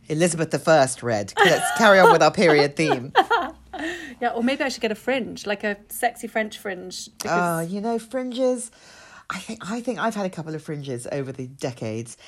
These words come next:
Speaker 1: and they, they are always a fantastic idea for the first week. You feel super reinvented, and then you spend two years growing them out.
Speaker 2: Yeah, that's true. Um,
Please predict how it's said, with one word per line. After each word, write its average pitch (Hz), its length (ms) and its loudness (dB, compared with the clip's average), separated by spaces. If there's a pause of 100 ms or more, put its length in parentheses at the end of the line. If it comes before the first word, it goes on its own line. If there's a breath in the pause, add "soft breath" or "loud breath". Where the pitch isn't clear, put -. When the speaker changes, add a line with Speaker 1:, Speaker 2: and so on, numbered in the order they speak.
(240 loud breath)
Speaker 1:
and 202 160 -2
they, 208 320 -2
they 208 400 -2
are 214 220 -2
always 262 340 2
a 233 80 -2
fantastic 233 720 -4
idea 180 280 -2
for 165 80 -10
the 160 80 -8
first 147 260 -2
week. 156 220 -6
You 165 60 -6
feel 175 120 -4
super 196 420 -2
reinvented, 170 840 -2 (420 loud breath)
and 185 100 -4
then 185 80 0
you 175 60 -4
spend 151 220 -6
two 170 100 -6
years 143 220 -6
growing 131 180 -4
them 123 140 -8
out. 104 180 -8 (380)
Speaker 2:
Yeah, 247 160 -8
that's 247 240 -14
true. 185 240 -12 (180)
Um, 196 220 -8